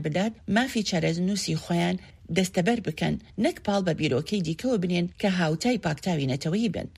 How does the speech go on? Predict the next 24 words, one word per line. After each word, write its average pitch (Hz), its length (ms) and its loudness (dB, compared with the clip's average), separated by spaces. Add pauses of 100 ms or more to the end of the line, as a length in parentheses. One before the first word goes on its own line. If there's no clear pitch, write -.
ئەم 180 140 4
لێدوانی 147 440 0
بەقایی 143 420 -2
دوای 147 200 0
ئەوە 151 200 0
دێت 214 200 0 (140)
کە 175 140 -2
ترامپ 202 260 -2
چەندین 190 480 0
جار 190 180 2 (200)
بیرۆکەیەکی 175 680 0
بۆ 196 80 0 (100)
پاکردنەوەی 160 520 -2
کەرتی 180 280 -4
غەزە 139 220 0
و 190 120 0
گواستنەوەی 160 460 0
دانیشتوانەکەی 139 640 -2
بۆ 151 120 2
مەسر 190 200 -4
و - 100 -2
ئوردن 220 260 0
بڵاو 147 260 2
کردوتەوە. 156 460 -2